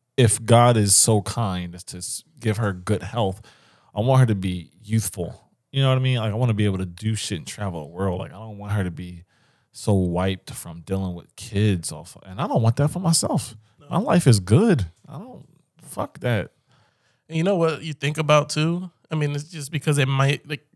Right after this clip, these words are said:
Speaker 2: we live, obviously, it's not a fucking fairy tale world that we live in, right?
Speaker 1: Right.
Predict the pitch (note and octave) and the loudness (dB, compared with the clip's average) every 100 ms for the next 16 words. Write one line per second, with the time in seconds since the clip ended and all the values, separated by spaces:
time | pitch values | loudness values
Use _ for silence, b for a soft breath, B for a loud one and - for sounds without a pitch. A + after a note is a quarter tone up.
0 | D3 _ E3 F3+ F#3 E3+ E3 D3 D3 D3+ | -20 _ -4 2 4 4 4 2 0 0
1 | D3+ D3 C#3+ C#3 C3+ C3 _ E3+ - - | -2 -4 -4 -2 -4 -6 _ -6 -6 -4
2 | D#3 C#3+ C#3 - C#3+ C3+ C#3 C#3 C3+ C3+ | -2 0 0 -2 -2 0 -2 -2 -4 -2
3 | C#3 C#3 C#3+ C#3 D#3 E3+ | 0 0 0 0 -2 -4